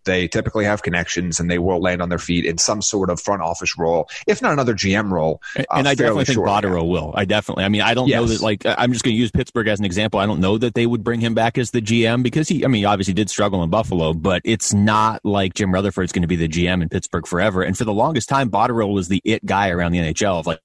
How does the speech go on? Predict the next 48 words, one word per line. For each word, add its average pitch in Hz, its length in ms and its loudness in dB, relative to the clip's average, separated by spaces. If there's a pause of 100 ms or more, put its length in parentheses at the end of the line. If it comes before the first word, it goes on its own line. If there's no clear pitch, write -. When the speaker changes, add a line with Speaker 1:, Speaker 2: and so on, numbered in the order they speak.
(140)
Speaker 2:
this 110 200 0
is 113 140 -2
gonna 117 180 2
be 107 220 0
the 95 100 0
next 90 280 -2
Speaker 1:
Yeah. 127 80 2
Speaker 2:
G 90 200 0
M, 90 200 -2 (160)
the 113 60 -4
next 117 200 -2
great 110 220 0
G 104 160 0
M 95 140 -2
for 101 120 -2
one 92 120 0
of 87 60 -2
these 80 180 -4
teams. - 540 -6 (320)
Speaker 1:
And 160 100 -2
there 151 60 2
just 220 160 0
aren't 156 140 0
many 131 200 2
of 90 40 2
those 82 140 0
guys. - 240 -2
We've 101 120 0
talked 151 180 2
about 135 160 0
this 120 120 0
on 104 60 -2
the 98 60 2
show 113 180 0
for 98 100 -4
a 92 40 -2
couple 95 260 -2
of 80 60 0
years. 85 360 0
Like, 90 140 -2
they're 107 160 2
the 101 180 0
G 120 300 2
Ms 127 180 -2
in 101 200 0
waiting 101 340 0
crew. 78 400 0 (260)
Uh, 85 280 0